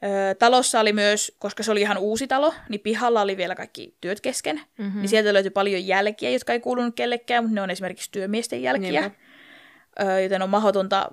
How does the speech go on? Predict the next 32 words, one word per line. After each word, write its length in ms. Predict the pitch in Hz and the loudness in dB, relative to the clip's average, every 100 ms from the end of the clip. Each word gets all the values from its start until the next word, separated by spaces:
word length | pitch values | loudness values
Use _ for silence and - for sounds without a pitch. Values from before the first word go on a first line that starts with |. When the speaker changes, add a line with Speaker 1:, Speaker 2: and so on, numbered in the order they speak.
| - | -10
Speaker 1:
sanoa, 360 | - 202 190 190 | -6 -2 0 0
että 160 | - | -2
kuka 260 | 196 202 185 | -8 -4 -2
niistä 260 | 202 - 208 | -2 -4 -4
on 200 | 226 - | -6 -8
yön 180 | - 190 | -4 -2
selässä 320 | 196 196 196 | 0 -2 -2
tullut 260 | 208 196 190 | -4 -6 -6
murhaaja 520 | 196 185 190 120 202 | -4 -2 -2 -2 -2
ja 80 | 202 | -4
kuka 200 | - 180 | -6 -6
Speaker 2:
Niin. 80 | 180 | -2
Speaker 1:
työmies. 520 | 196 214 233 247 - - - - - _ | 0 2 2 0 -4 -10 -20 -20 -20 _
Ö, 220 | - 185 190 | -4 -2 0
myös 420 | 214 220 220 - | 4 4 4 4
se, 200 | 233 220 | 4 4
että 500 | 214 - 214 202 202 _ _ - | 2 0 4 4 2 _ _ -12
Speaker 2:
Vai 180 | 175 151 | -8 -6
oliko 280 | 170 151 | -6 -6
molempia? 500 | 170 170 165 185 214 190 _ _ _ - | -8 -6 -8 -8 -10 -10 _ _ _ -18
Speaker 1:
vai 120 | - | -12
oliko 240 | 165 151 175 | -10 -8 -6
molempia? 560 | 180 160 196 208 254 277 - - - - - _ | -2 -2 -2 0 0 0 -6 -20 -20 -20 -20 _
Talo 260 | 220 240 226 | 6 8 8
on 60 | |
myös 200 | 208 202 | 6 2
niin 140 | 208 185 | 0 0
syrjässä, 580 | 226 247 247 247 240 | 0 2 2 2 0
että 160 | 202 - | 0 -2
ei 80 | 170 | -4
ole 60 | |
silminnäkijöitä. 880 | - - 208 240 247 247 269 269 285 | -4 -4 -2 0 -2 -2 -4 -2 -4